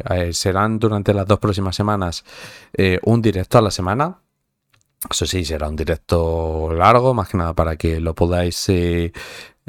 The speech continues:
eh, partir en, en la cantidad de, de veces que, que os guste a lo largo de, de esa semana. Bastante bien, sí. Intenta aprender rápido, Paula. Y, y bueno, pues, eh, lo que digo, a lo mejor no va a ser un directo de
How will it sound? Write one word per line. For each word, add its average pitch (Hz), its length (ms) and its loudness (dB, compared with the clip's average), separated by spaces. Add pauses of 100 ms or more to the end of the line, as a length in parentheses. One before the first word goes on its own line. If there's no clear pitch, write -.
eh, - 600 -6 (120)
partir 104 580 4
en, 98 460 0
en 92 160 -2
la 95 80 0
cantidad 92 440 0
de, 90 260 -2
de 95 120 2
veces 98 340 0
que, 90 380 -2
que 90 100 0
os 87 80 0
guste 135 440 4
a 110 80 2
lo 95 100 0
largo 92 280 -2
de, 87 180 -2
de 90 100 -2
esa 90 160 0
semana. 135 540 0
Bastante 90 400 0
bien, 123 180 0
sí. 135 300 2
Intenta 123 400 4
aprender 92 340 0
rápido, 135 400 2
Paula. 120 300 2 (760)
Y, 104 1000 2 (1300)
y 120 80 4
bueno, 107 260 4
pues, 87 340 0
eh, 82 400 0
lo 87 140 -2
que 92 120 2
digo, 90 220 2
a 78 60 -2
lo 78 80 -6
mejor 90 240 -2
no 92 140 -2
va 90 40 -2
a 85 40 -6
ser 92 180 -2
un 90 100 -6
directo 87 500 -2
de 85 680 -4